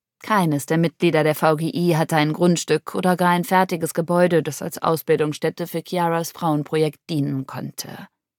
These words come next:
Chiara Leone hatte früher als Lehrerin gearbeitet. Nachdem einer ihrer Schülerinnen ein Unglück zugestoßen war, das Chiara nicht hatte verhindern können,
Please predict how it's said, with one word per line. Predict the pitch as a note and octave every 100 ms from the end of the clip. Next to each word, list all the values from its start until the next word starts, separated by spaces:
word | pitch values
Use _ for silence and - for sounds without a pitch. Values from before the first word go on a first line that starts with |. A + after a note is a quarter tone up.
| _ _ _ _ - - - - _ _ _
Chiara | - B3+ A#3 A3+ A#3
Leone | A#3+ A3 G3+ E3 D#3
hatte | E3 F#3
früher | - - G#3+ G3 G3+
als | G3+ -
Lehrerin | G#3 G3+ E3+ F3+ C#3+ D3
gearbeitet. | - - D3 - - - - - - _ _ _ _ _ -
Nachdem | G#3 G3+ A3 G3+
einer | - G3 G3
ihrer | F3+ F3
Schülerinnen | F3 - G3+ F3+ F#3 F#3+ F#3
ein | E3+ F3
Unglück | G3 G3 D3+ -
zugestoßen | - D#3 D3+ E3 D#3+ - E3
war, | E3+ E3
das | D#3+ D#3+ -
Chiara | F3 E3 D#3 D3+
nicht | E3 D3
hatte | D3+ D3 D#3+
verhindern | D#3 E3+ F3 D#3 D#3
können, | E3 E3 E3+